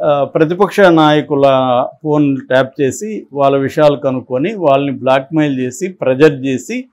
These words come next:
వాళ్ళు బీఆర్ఎస్లో, అప్పటి టీఆర్ఎస్లో వచ్చి జాయిన్ అయ్యేట్టుగా కూడా మేమే చేశామని ఆయన కన్ఫెస్ అయ్యాడని ఈ రిపోర్ట్లో ఉంది. So అంటే ప్రతిపక్షాల మీద ఫోన్ ట్యాపింగ్లో,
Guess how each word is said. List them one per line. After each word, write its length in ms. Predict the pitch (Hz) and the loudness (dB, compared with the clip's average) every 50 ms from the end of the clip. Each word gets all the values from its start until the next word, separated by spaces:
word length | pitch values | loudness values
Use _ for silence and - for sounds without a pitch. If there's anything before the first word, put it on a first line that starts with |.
| _ _ _ _ _ _ _ - | _ _ _ _ _ _ _ -2
వాళ్ళు 420 | 175 147 156 165 190 208 214 202 196 | 2 6 6 6 6 6 6 4 2
బీఆర్ఎస్లో, 840 | 170 151 147 156 170 180 175 165 170 160 165 - 147 139 127 - - | 2 4 4 6 8 8 8 6 4 2 2 -2 -4 -4 -4 -2 -2
అప్పటి 520 | 143 170 - - 165 135 - 147 135 127 120 | -4 -4 0 0 0 0 0 0 0 0 -2
టీఆర్ఎస్లో 760 | - - 156 139 147 147 139 135 131 - - - 117 - - _ 165 | -4 -6 -2 2 4 4 4 2 0 -4 -8 -12 -12 -12 -12 _ -2
వచ్చి 380 | 151 143 123 - 185 175 143 | -2 -2 -2 -2 -4 -4 0
జాయిన్ 320 | 120 139 147 156 165 165 165 | 4 4 6 6 6 6 4
అయ్యేట్టుగా 460 | 160 151 147 147 135 135 135 139 135 | 2 2 0 -2 -2 -2 -2 -2 -2
కూడా 260 | 127 127 127 156 214 | -2 0 0 2 2
మేమే 380 | 233 175 151 143 143 143 139 127 - 139 | 2 2 0 -2 -2 -2 -4 -6 -4 -6
చేశామని 520 | 127 117 - 139 127 123 120 123 170 226 | -6 -6 -6 -8 -8 -8 -8 -8 -8 -6
ఆయన 480 | 196 151 139 127 123 120 117 107 110 113 - - - | -6 -6 -4 -4 -6 -6 -8 -10 -12 -14 -12 -4 -2
కన్ఫెస్ 380 | 151 135 127 127 139 - - 127 | 0 0 0 -2 -6 -6 -6 -4
అయ్యాడని 480 | 120 120 120 117 113 120 160 302 311 - _ _ _ _ _ _ _ 151 | -4 -4 -4 -4 -4 -4 -4 -6 -6 -8 _ _ _ _ _ _ _ -2
ఈ 60 | 147 | 0
రిపోర్ట్లో 500 | 131 143 113 113 143 131 113 123 120 107 | 0 0 0 0 -2 -2 -2 -2 -4 -4
ఉంది. 260 | 98 - - 110 - - _ _ _ _ _ _ _ _ _ - - | -4 -8 -12 -14 -16 -16 _ _ _ _ _ _ _ _ _ -2 0
So 400 | 160 151 147 139 135 135 135 135 - - _ _ 156 | 2 4 4 4 2 0 -2 -4 -8 -12 _ _ -10
అంటే 440 | 147 143 135 185 185 190 180 - - - _ _ - - 160 | -8 -6 -4 -4 -4 -4 -6 -8 -10 -16 _ _ -14 -12 -12
ప్రతిపక్షాల 1000 | 143 - 147 139 123 156 151 180 175 - - 185 175 165 160 160 160 160 156 151 143 | -8 -4 -4 -4 -4 -2 -2 -2 -2 0 2 4 6 6 8 8 8 8 8 6 6
మీద 260 | 151 147 139 139 135 131 - | 2 0 2 0 0 0 -2
ఫోన్ 280 | 139 135 139 139 131 139 | -4 -4 -4 -4 0 0
ట్యాపింగ్లో, 920 | 135 131 127 110 135 127 127 123 120 120 123 123 123 123 120 120 123 | 0 0 0 0 -4 -6 -6 -6 -8 -8 -8 -4 -2 -2 -2 -2 -2